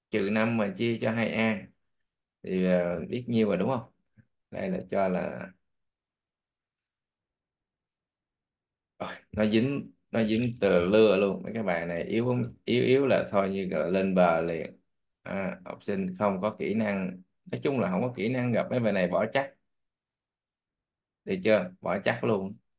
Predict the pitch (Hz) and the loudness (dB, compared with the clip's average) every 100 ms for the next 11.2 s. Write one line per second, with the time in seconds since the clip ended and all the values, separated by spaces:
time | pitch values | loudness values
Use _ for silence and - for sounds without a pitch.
0 | _ _ _ _ _ _ _ _ _ _ | _ _ _ _ _ _ _ _ _ _
1 | - 90 98 107 113 - - _ _ 98 | -8 -2 0 2 0 -2 -10 _ _ -4
2 | 101 113 98 92 90 80 95 110 92 - | -2 0 0 0 -2 -2 0 0 -2 -10
3 | - 87 87 95 92 - 101 82 76 95 | -6 -6 -4 -6 -6 -4 -2 -2 -2 -4
4 | - 101 95 - - 87 85 - _ _ | 0 0 0 -6 -4 -4 -4 -10 _ _
5 | _ _ _ _ _ - 107 98 85 - | _ _ _ _ _ 0 2 4 0 0
6 | 117 - 104 95 90 - _ 113 110 107 | -2 2 4 6 4 -2 _ 6 8 6
7 | 127 95 - _ _ _ _ - - 98 | 2 0 -6 _ _ _ _ -20 -2 2
8 | 92 90 - _ _ _ _ _ _ - | 2 0 -8 _ _ _ _ _ _ -16
9 | 87 - - 92 98 87 85 82 82 92 | -16 -14 -16 -6 -2 -2 0 0 -2 -6
10 | - 92 92 98 90 - _ - 92 104 | -4 -4 0 0 -2 -8 _ -8 -2 2
11 | 95 | 2